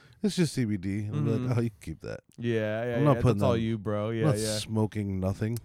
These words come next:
Speaker 2: I think, like,
Speaker 1: Go back to cigarettes.
Speaker 2: I will say, the one thing I will say positively for, uh, Black Tie C B D, since we were, like,
Speaker 1: Wonderful
Speaker 2: fucking, you
Speaker 1: company,
Speaker 2: know.
Speaker 1: wonderful
Speaker 2: Well,
Speaker 1: people. They work really
Speaker 2: I
Speaker 1: hard
Speaker 2: like
Speaker 1: on their
Speaker 2: their
Speaker 1: product.
Speaker 2: flavors, too. Like,
Speaker 1: Yeah.
Speaker 2: their, their weed tastes
Speaker 1: But
Speaker 2: good,
Speaker 1: they're an award-winning
Speaker 2: you know?
Speaker 1: company.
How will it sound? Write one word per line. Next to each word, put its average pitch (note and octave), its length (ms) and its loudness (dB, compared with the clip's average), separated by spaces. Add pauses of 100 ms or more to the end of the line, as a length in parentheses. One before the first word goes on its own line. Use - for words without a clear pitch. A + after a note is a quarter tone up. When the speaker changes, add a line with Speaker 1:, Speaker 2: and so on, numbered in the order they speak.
Speaker 2:
I D#3+ 80 0
think, F#3 240 -2
like, B2+ 260 -2
Speaker 1:
Go B2+ 100 0
back A#2+ 180 2
to G#2+ 100 -6
cigarettes. A#2 680 -2
Speaker 2:
I D#3 100 4
will F#3+ 140 6
say, D#3 140 -2
the C#3 120 -2
one D#3 200 2
thing D3 100 -2
I B2+ 80 2
will B2 240 0
say A2+ 240 0
positively G#2 600 -2
for, F#2 180 -8
uh, G#2 180 0
Black G2 260 -2
Tie G2+ 120 -4
C F#2+ 140 -6
B F2+ 120 -2
D, F2+ 160 -2
since F#2 200 -8
we F#2 100 -4
were, F2+ 140 -4
like, F#2 180 -6 (140)
Speaker 1:
Wonderful E3 340 4
Speaker 2:
fucking, C3+ 160 4
you B2+ 60 6
Speaker 1:
company, A#2 240 2
Speaker 2:
know. - 20 4
Speaker 1:
wonderful C#3+ 300 6
Speaker 2:
Well, G3 120 8
Speaker 1:
people. B2 520 2
They C3+ 160 8
work D3+ 260 6
really C#3+ 240 6
Speaker 2:
I C#3+ 60 8
Speaker 1:
hard C#3 100 8
Speaker 2:
like C#3 100 6
Speaker 1:
on C3 60 4
their C3 120 6
Speaker 2:
their - 20 2
Speaker 1:
product. A#2 240 4
Speaker 2:
flavors, E3 400 -2
too. E3+ 500 -2
Like, D3 120 6
Speaker 1:
Yeah. A2+ 120 8
Speaker 2:
their, E3+ 220 4
their F3 160 6
weed F3 400 0
tastes D3+ 440 -4
Speaker 1:
But A2+ 100 -12
Speaker 2:
good, D#3+ 280 6
Speaker 1:
they're G3+ 220 10
an - 0 -
award-winning C#3+ 560 8
Speaker 2:
you D#3+ 80 -2
know? D#3+ 100 8
Speaker 1:
company. E3 300 2